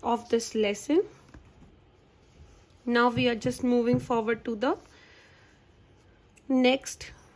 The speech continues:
thing, your homework. Your homework is you have to do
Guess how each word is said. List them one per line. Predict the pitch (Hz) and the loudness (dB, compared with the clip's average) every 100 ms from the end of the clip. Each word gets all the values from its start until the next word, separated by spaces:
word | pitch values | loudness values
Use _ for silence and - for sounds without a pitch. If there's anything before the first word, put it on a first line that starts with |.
| _ - | _ 0
thing, | 294 294 415 - - - - | 4 6 4 -2 -20 -18 -4
your | 240 240 | -2 -2
homework. | 220 208 202 208 - - - - 240 | -2 -2 -4 -10 -16 -20 -20 -14 -2
Your | 214 226 | 0 2
homework | 233 240 269 285 | 0 2 0 0
is | 311 285 | -2 0
you | 269 254 | 0 2
have | 226 226 - | 0 -2 -4
to | 302 427 - - - - - - - - - - - - - - - - - - - - - - - - - - - - _ - - - - - - - - 220 196 | 0 0 -2 -20 -20 -20 -20 -20 -18 -16 -16 -16 -14 -18 -20 -20 -20 -20 -20 -20 -20 -20 -20 -20 -20 -20 -20 -20 -20 -20 _ -16 -14 -14 -18 -20 -20 -20 -18 -14 -2
do | 294 294 349 | 4 6 6